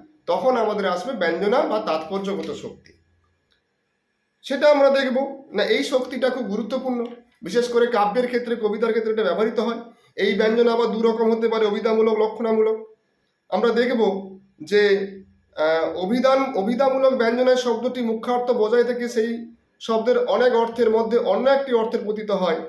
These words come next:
হ্যাঁ, সেগুলো রয়েছে। আমি একটা উদাহরণ সাহায্যে যেটা বোঝাবো, সেটা হচ্ছে যে পাখি নীড়ের মতো চোখ তুলে নাটুরে বনলতা সেন। এখানে পাখি নীড়ের সঙ্গে বনলতা সেনের সম্পর্ক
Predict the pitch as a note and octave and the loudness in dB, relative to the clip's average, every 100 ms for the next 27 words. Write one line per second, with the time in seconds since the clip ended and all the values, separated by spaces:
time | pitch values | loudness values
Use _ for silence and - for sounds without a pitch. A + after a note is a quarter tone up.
0 | - _ _ - C4 D4+ - - - D#4+ | -14 _ _ -6 -4 -4 -6 -16 -6 -4
1 | C#4+ C4 G#3 G3+ F#3+ - E3+ A3 B3 A3+ | 2 2 2 2 0 0 -2 0 0 0
2 | A3+ G#3+ A3 A3 - - G3+ G3 G#3 G3 | 0 2 2 0 -2 -8 -4 -2 -2 -2
3 | G3 G3 G3 A#3+ - E3+ F3+ F#3 C4 - | -4 -2 -2 -4 -6 -6 -6 -8 -10 -10
4 | - - _ _ - C3 F3 A#3 - - | -14 -20 _ _ -20 -4 2 2 2 -4
5 | - - _ _ _ _ _ _ _ _ | -12 -20 _ _ _ _ _ _ _ _
6 | _ - F#3+ G3+ C4 A#3+ A#3+ C4+ C4+ C4 | _ -4 -2 0 0 0 2 2 2 2
7 | B3+ A#3+ A#3 A#3+ A#3+ A#3 G3 G3 F#3 E3 | 2 2 0 0 2 2 2 0 0 0
8 | C3+ - - - - - _ _ _ C#3+ | -2 -6 -10 -12 -16 -20 _ _ _ _
9 | _ _ _ _ _ _ _ _ G3 C4+ | _ _ _ _ _ _ _ _ 0 0
10 | C4+ G#3+ A3+ C#4 C4 C#4+ D4 D4+ C#4 C#4 | 2 0 -2 -2 -2 -2 -2 -2 0 2
11 | B3+ C4 C4 C4 C4 A3+ G3 G3 | 2 2 2 0 0 0 -2 -4